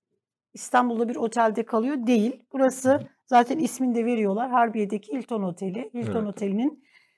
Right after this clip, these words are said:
Speaker 1: suite, e, odası. E, bir kere otellerde şöyle bir şey var. Varmış daha doğrusu. Yani biraz böyle, e, konuya bakındım. Biraz, e,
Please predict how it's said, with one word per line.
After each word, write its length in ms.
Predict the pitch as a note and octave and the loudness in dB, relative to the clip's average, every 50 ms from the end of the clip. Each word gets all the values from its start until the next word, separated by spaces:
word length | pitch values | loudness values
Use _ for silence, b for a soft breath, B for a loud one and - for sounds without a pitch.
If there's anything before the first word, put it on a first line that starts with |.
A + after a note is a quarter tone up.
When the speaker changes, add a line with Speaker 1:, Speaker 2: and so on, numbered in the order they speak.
| b b _ | b b _
Speaker 1:
suite, 540 | _ - - - - E4+ C4 A3 - - - - - - - - _ - | _ -20 -8 -2 2 2 2 2 0 -4 -8 -12 -12 -14 -16 -16 _ -6
e, 600 | G#3 G3 G3 - - - F#3 F#3+ F#3+ G3+ A3 C#4 - _ _ _ - | -2 -2 0 0 -2 -2 -2 -4 -6 -6 -8 -12 -14 _ _ _ -2
odası. 640 | A3 G#3 F#3+ F#3+ F#3 F#3+ - - B3 D#4+ - - _ _ _ _ _ _ _ _ _ _ _ _ _ _ _ _ _ _ _ _ - A3 | 0 2 2 2 2 0 0 2 2 0 0 -4 _ _ _ _ _ _ _ _ _ _ _ _ _ _ _ _ _ _ _ _ -8 -6
E, 260 | G#3 F#3+ F#3+ G3+ A3+ | -4 -4 -2 -2 -2
bir 100 | C#4+ C#4+ | -2 -2
kere 200 | - E4+ D4+ C#4 | -2 -2 0 0
otellerde 640 | D#4 C4+ C4+ - C#4+ C4+ C#4 C4+ B3+ B3+ B3+ D#4 | 0 0 0 0 0 0 2 4 2 2 2 -4
şöyle 320 | D4 - C4+ B3+ A#3 B3 A3+ | -8 -8 -6 -6 -6 -6 -6
bir 60 | A3+ | -8
şey 340 | - - - A#3 G#3+ F#3+ E3 | -6 -4 -2 -2 -2 -2 -2
var. 320 | E3+ - - - - - _ _ _ _ _ _ _ _ _ _ _ _ _ _ _ - | -4 -6 -8 -10 -18 -20 _ _ _ _ _ _ _ _ _ _ _ _ _ _ _ 0
Varmış 460 | F#3+ A3 A#3 A3+ G3+ F#3 F#3 - - | 2 4 4 4 2 -2 -4 -4 -4
daha 220 | F#3 E3 E3+ D#3+ | -4 -4 -4 -6
doğrusu. 380 | F3+ F3 F3+ F#3+ F#3 - - G3+ | -8 -12 -12 -14 -14 -14 -10 -10
Yani 200 | F#3 F3+ F#3 F3+ | -8 -6 -6 -4
biraz 340 | F#3 F3+ E3+ E3 E3+ - - | -2 -2 -2 -2 -4 -6 -8
böyle, 380 | F3 F3 F3+ F3+ F3+ F3+ G3+ - _ _ | -8 -6 -6 -6 -8 -8 -10 -12 _ _
e, 260 | F3+ F3+ F3 F3+ F3+ G3 | -14 -12 -10 -10 -12 -12
konuya 420 | - - G3 F#3 F3 F3 E3+ D#3+ | -10 -8 -6 -4 -2 -2 -4 -4
bakındım. 520 | F3+ E3+ - - F3+ E3+ E3+ G#3 B3+ C#4+ - _ _ - | -6 -8 -8 -8 -10 -8 -8 -8 -8 -10 -12 _ _ 2
Biraz, 380 | B3 B3 A#3+ A#3+ A#3+ A#3+ - _ _ _ _ _ _ _ _ _ _ _ _ _ _ _ _ _ _ _ _ _ _ _ _ _ F4+ | 4 4 4 4 0 -10 -18 _ _ _ _ _ _ _ _ _ _ _ _ _ _ _ _ _ _ _ _ _ _ _ _ _ -8
e, 20 | G#3+ | -6